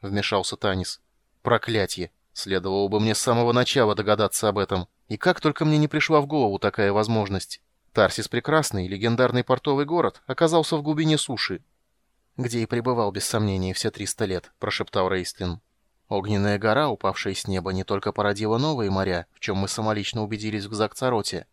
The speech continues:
но также и уничтожила некоторые. И что мы скажем теперь нашим беглецам, а, полуэльф?» «Не знаю», — огрызнулся Танис раздражённо. Он ещё раз поглядел вдаль на город, потом отвернулся.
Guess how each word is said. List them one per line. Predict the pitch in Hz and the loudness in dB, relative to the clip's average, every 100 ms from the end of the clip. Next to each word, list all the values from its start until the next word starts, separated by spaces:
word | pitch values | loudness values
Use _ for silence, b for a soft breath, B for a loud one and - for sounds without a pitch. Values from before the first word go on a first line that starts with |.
| _ - | _ -2
но | 135 | 0
также | 143 127 123 127 | 2 0 0 -2
и | |
уничтожила | 131 131 - 156 117 101 92 | -2 -2 -2 -4 -2 -2 -2
некоторые. | 90 - - 92 85 - _ _ _ | -2 -6 -6 -4 -4 -8 _ _ _
И | - | -6
что | 107 127 | -2 0
мы | 123 | 0
скажем | 113 - 110 120 | 0 0 0 0
теперь | 123 131 123 | -2 -2 0
нашим | 123 123 123 | 2 0 0
беглецам, | 123 120 120 123 117 113 - | -2 -2 -2 0 -2 -2 -4
а, | 123 175 | -2 -2
полуэльф?» | - 185 156 98 - - _ _ _ _ _ - | 0 2 4 0 -4 -20 _ _ _ _ _ 0
«Не | 123 | 2
знаю», — | 117 135 120 98 - | 4 4 4 2 -2
огрызнулся | 107 104 104 101 98 107 | -4 0 0 0 -2 -4
Танис | - 95 95 | 0 0 0
раздражённо. | 101 87 101 95 95 92 87 - _ _ _ _ | -2 -2 0 0 0 0 -2 -6 _ _ _ _
Он | 104 | 0
ещё | 101 - 107 | 0 -2 -2
раз | 101 | -2
поглядел | - 104 104 110 110 | -4 -4 -2 0 0
вдаль | 110 156 123 | 0 0 2
на | 92 | 0
город, | 95 85 - _ | 0 -4 -6 _
потом | 135 170 160 | -4 0 -2
отвернулся. | 147 139 110 82 - - | -2 -2 -2 -4 -8 -8